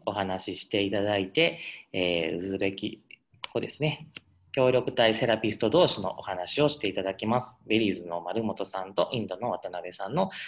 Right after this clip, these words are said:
対談がありますので、えー、二十九日の十九時半、こちらまた興味のある方はお話ししてください。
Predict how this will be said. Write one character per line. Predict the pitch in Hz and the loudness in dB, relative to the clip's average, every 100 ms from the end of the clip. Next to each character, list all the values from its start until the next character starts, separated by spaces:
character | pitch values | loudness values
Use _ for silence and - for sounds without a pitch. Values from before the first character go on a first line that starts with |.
| - | -8
対 | - 98 | 0 2
談 | 95 95 | 2 0
が | 90 | 0
あ | 80 | -2
り | 82 | -2
ま | 87 | -4
す | - | 0
の | 135 | 0
で、 | 92 - - - - | 0 -2 -10 -16 -8
え | 101 85 | -2 0
ー、 | |
二 | 90 110 | 2 2
十 | 110 92 | 4 2
九 | 113 | 2
日 | 92 95 | 2 0
の | 85 80 - _ | -4 -8 -12 _
十 | 120 123 | 0 0
九 | 123 | 2
時 | 113 | 2
半、 | 110 117 - - _ _ _ | 2 2 -2 -10 _ _ _
こ | 190 | 0
ち | 185 | 4
ら | 170 | 6
ま | 156 | 6
た | 139 87 - - | 4 -2 -6 2
興 | 117 | 4
味 | 98 | 4
の | 85 - | 0 -2
あ | |
る | 82 | -4
方 | - - | -4 4
は | 156 107 | 4 4
お | |
話 | - 85 - 92 | 2 -8 -14 -14
し | - | -10
し | |
て | - | -10
く | - 90 | -10 -10
だ | 85 | -10
さ | - 147 | 0 2
い。 | 117 - | 2 -2